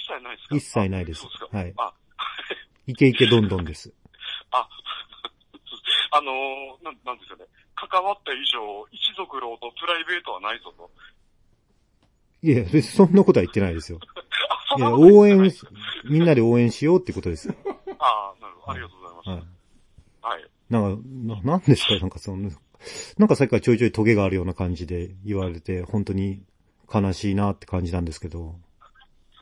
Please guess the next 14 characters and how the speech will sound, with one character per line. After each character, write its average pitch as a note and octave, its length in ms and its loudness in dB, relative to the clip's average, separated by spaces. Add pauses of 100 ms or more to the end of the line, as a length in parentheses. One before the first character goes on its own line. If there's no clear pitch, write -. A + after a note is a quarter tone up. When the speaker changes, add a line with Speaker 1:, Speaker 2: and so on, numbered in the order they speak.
(120)
Speaker 1:
あ B2+ 60 -4
あ、 A2 400 -4
あ、 F#2 60 -16 (220)
な F#3 80 -14
ん - 20 -18
か、 G2+ 300 -6 (140)
す - 40 -20
い A#2+ 40 -20
ま A2 100 -20
せ G#2+ 100 -18
ん。 G2 60 -20
な G#2+ 80 -8
ん G2+ 40 -18
か、 F2+ 280 -12